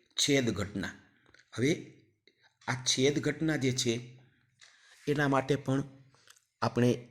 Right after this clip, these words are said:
એની વેન આકૃતિ દોરી અને સમજૂતી લેવાની છે કે ધારો કે યુ એ શાંત નિર્દશાવકાશ છે. આ તો તમારે સૌથી પ્રથમ જે વેન આકૃતિવાળી ઘટના હોય ને,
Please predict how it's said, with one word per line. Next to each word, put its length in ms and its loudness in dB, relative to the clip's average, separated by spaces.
એની 180 4
વેન 240 4
આકૃતિ 440 0
દોરી 340 4
અને 180 2
સમજૂતી 480 0
લેવાની 360 2
છે 180 -2
કે 120 4
ધારો 300 4
કે 140 4
યુ 280 6
એ 40 4
શાંત 340 2
નિર્દશાવકાશ 720 0
છે. 120 -2
આ 60 6
તો 120 6
તમારે 340 4
સૌથી 320 4
પ્રથમ 320 0
જે 160 4
વેન 220 6
આકૃતિવાળી 1700 0
ઘટના 320 2
હોય 180 6
ને, 100 4